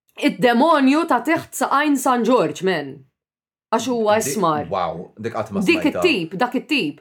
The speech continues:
Speaker 2: Jiena li smajt ħafna li meta, em, ma nafx hux meta jkun hemm ħa-, xi ħaġa ħażina jew sempliċement meta tibda tagħmel ix-xita ma jgħidu twilet
Speaker 1: Mhm.
Speaker 2: Tork.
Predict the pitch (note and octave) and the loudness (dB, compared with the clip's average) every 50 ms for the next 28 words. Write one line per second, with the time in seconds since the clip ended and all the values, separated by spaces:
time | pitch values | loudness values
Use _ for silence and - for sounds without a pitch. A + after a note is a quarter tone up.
0 | _ - A#2+ D3+ D#3 D#3 C#3 C3+ B2+ - C3 B2 A#2 A2 - D#3 D3+ - - A#2 | _ -8 -4 -2 0 0 0 0 -2 -2 -4 -4 -4 -2 -4 -4 -4 -4 -4 -6
1 | A2 A2 A2 A2 G#2 - A2+ G#2+ G#2+ G#2+ G#2 G#2 G#2 _ _ _ _ _ - F#2+ | -4 -4 -4 -6 -4 -4 -2 -2 -2 -2 -2 -4 -6 _ _ _ _ _ -12 -8
2 | G2+ G2+ G2+ G2+ G2+ G2+ G2+ G2 - - D#2+ D#2 _ _ _ B2 B2 B2+ C3+ D3 | -6 -4 -4 -4 -6 -6 -8 -12 -14 -20 -20 -20 _ _ _ -6 -4 -2 -2 -2
3 | C#3+ - - A#2+ - - A2+ G#2+ - G#2+ G#2 G#2 G2 - G#2+ G#2 G2+ G2+ G#2+ A2 | -4 -6 -8 -10 -10 -8 -8 -6 -4 -2 -2 -2 -4 -6 -8 -8 -8 -8 -10 -12
4 | - - A2+ - - G#2+ G#2+ G#2 F#2+ G#2+ F#2 G#2 G2+ F2+ G#2 A2 A2 A2 A2+ A2 | -12 -14 -16 -14 -8 -6 -4 -4 -4 -6 -8 -10 -10 -8 -8 -8 -6 -6 -6 -6
5 | G#2 G#2 - G#2+ F#2+ - G#2+ - - G#2 G2+ G2 G2+ A2 G#2 - G2+ - F#2+ E2+ | -6 -8 -8 -12 -12 -12 -12 -12 -10 -10 -10 -10 -10 -12 -12 -12 -14 -14 -14 -16
6 | - F#2 G2+ G2 G2 G2 F#2+ - - F#2+ F2 - G#2 G#2 G#2+ G#2 G2+ G#2 G2+ G3+ | -12 -10 -10 -10 -10 -10 -12 -12 -14 -12 -10 -8 -8 -6 -6 -6 -6 -8 -6 -4
7 | G3+ G3+ - F#3 D#3+ D#3+ G2+ F2+ E2+ - - - _ | -2 -2 -2 -4 -4 -6 -6 -6 -6 -10 -14 -20 _